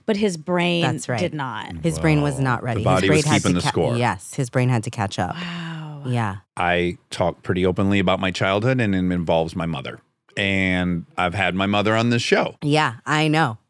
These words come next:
Speaker 3: And she
Speaker 2: <laughs>
Speaker 3: has been incredibly generous in saying, like, "Your story's your story. You're entitled to tell your story. I'm a part of it, and then I have my story, and you're a part of mine." Was it hard for you to write the book?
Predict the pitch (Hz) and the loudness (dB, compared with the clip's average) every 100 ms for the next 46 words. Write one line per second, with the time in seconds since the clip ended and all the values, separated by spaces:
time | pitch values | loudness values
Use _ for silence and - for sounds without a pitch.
0 | - - 135 123 269 151 175 190 185 165 | -12 2 2 4 4 4 4 6 6 4
1 | 123 131 117 113 113 113 - - 104 107 | 2 2 4 4 2 0 0 2 4 2
2 | 104 107 110 107 104 101 95 - 98 110 | 2 2 2 2 0 -2 -2 0 2 4
3 | 101 85 80 90 82 80 90 90 85 87 | 4 2 0 -2 -2 -2 -2 0 0 2
4 | 82 82 - 87 92 113 - 131 131 135 | 0 -2 -6 0 2 4 2 2 4 4
5 | 117 87 92 87 - 104 120 82 82 87 | 0 0 0 0 0 2 2 0 0 0
6 | 87 - 101 107 110 104 104 87 85 82 | -2 -2 0 2 0 -2 -2 -2 -2 -4
7 | - 90 95 92 95 87 - - 98 104 | -4 0 0 0 -2 -2 -4 0 2 4
8 | 113 135 156 - 90 85 82 98 92 101 | 4 2 0 -4 -2 0 0 0 2 0
9 | 110 - 123 113 98 104 101 98 92 95 | 0 2 2 2 0 -2 0 -2 0 0
10 | 110 113 - 113 - - - 135 139 131 | 0 0 2 2 2 -2 2 4 4 0
11 | 117 104 95 87 82 - 87 87 80 | -2 0 2 2 0 -2 -4 -4 -4